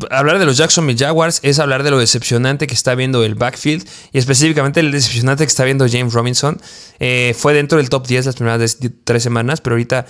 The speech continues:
ha sido dentro del top cincuenta y tres, cincuenta y uno, si no me equivoco, las últimas dos semanas.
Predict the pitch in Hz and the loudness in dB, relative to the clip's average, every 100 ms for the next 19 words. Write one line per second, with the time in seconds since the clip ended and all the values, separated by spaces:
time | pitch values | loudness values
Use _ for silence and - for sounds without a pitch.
0 | - - 127 - 139 127 110 104 _ _ | -14 -8 -4 0 2 4 2 -2 _ _
1 | - 113 113 139 107 - _ 131 123 _ | -4 -4 0 -2 -2 -8 _ -6 -6 _
2 | - 120 - 117 104 98 95 120 127 - | -2 -2 -4 -6 -4 -6 -2 -2 0 -2
3 | 101 104 104 101 135 123 117 123 113 113 | -2 -6 -4 0 2 2 0 0 0 0
4 | 113 110 113 104 107 110 107 127 147 - | -2 -2 -4 -2 -4 -4 -4 -2 -4 -8
5 | - - | -20 -20